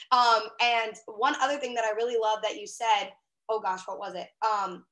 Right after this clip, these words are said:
I think it was about, oh, it was, uh, with messaging. You were like, "Oh, like, I would get up a giveaway post, five comments. That's why it sucks. That's why I hated it." So you did something else. You were like, "Wait a minute,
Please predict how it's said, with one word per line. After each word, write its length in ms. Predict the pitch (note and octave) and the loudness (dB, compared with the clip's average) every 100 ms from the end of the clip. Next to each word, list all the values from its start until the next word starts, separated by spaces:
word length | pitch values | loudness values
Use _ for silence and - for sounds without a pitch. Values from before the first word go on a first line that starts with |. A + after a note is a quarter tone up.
| _ - | _ -2
I 80 | A#3 | -2
think 120 | D4 | -2
it 60 | |
was 140 | C#4+ A#3+ | -6 -2
about, 400 | A3 G#3+ G#3 G3 - _ _ | 0 2 2 -2 -12 _ _
oh, 200 | D#4 D#4 A#3+ | 2 4 2
it 80 | |
was, 160 | A#3+ B3 | 0 2
uh, 200 | A#3+ G#3+ G3 | 4 4 0
with 120 | G#3 | -6
messaging. 640 | G#3 C#4+ D4+ A3+ F#3 E3 - - | 0 0 0 -8 -8 -10 -16 -4
You 140 | C4+ | -2
were 100 | C#4+ | 0
like, 220 | C4+ A#3+ A3+ | 2 2 4
"Oh, 200 | C#4 D#4+ C4+ | 4 4 2
like, 200 | A3 G#3 | 0 2
I 140 | B3 C#4 | 2 2
would 80 | C#4+ | 0
get 100 | D4 | -2
up 80 | |
a 60 | B3+ | -2
giveaway 320 | B3 C#4 C#4+ | -4 -2 -4
post, 340 | C#4+ D4+ D4+ - _ _ - | -2 -2 -4 -12 _ _ 4
five 280 | C4+ C#4 - | 4 4 2
comments. 560 | B3+ B3+ C#4 D4+ - _ _ | 2 2 2 -2 -4 _ _
That's 340 | A#3 C4+ D4+ | 4 4 4
why 220 | B3+ B3+ B3 | 4 4 4
it 140 | A#3 | 0
sucks. 280 | D4+ C4 - | 0 0 -2
That's 160 | A3+ | -4
why 120 | B3+ A#3 | 2 2
I 40 | |
hated 200 | B3+ B3 | 2 0
it." 140 | A3+ - | -2 2
So 100 | E4 | 2
you 180 | E4 | 2
did 140 | E4+ D#4+ | 0 0
something 340 | E4 D#4 D4+ | 0 0 4
else. 220 | F4 D4+ | 4 4
You 80 | C4 | 0
were 60 | C4+ | -4
like, 160 | C4 | -2
"Wait 120 | D#4 D#4+ | 0 -2
a 60 | |
minute, 180 | B3+ | -2